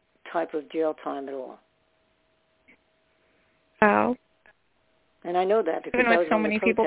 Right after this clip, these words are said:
Speaker 2: coming
Speaker 1: protesters.
Speaker 2: forward.
Speaker 1: Yeah, well, now, now it's different, too. I mean, because, and that wasn't that long ago. No, it was only about seven years ago or something like that. And, uh,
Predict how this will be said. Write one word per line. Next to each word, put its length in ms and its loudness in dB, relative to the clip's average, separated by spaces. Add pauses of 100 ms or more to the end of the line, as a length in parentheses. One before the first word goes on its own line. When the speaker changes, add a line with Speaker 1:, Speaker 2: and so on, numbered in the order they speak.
Speaker 2:
coming 260 0
Speaker 1:
protesters. 60 -16
Speaker 2:
forward. 500 -2 (1120)
Speaker 1:
Yeah, 340 -2
well, 320 -4
now, 340 -4 (100)
now 260 -6
it's 200 -10
different, 420 -4
too. 280 -2
I 40 -6
mean, 220 -10
because, 340 -6 (100)
and 160 -10
that 180 0
wasn't 260 -6
that 160 -6
long 220 -10
ago. 220 -10
No, 200 -8
it 40 -12
was 140 -14
only 140 -10
about 240 -4 (120)
seven 300 -6
years 260 -6
ago 220 -6
or 160 -8
something 240 -12
like 220 -10
that. 240 -8 (880)
And, 220 -2
uh, 240 -2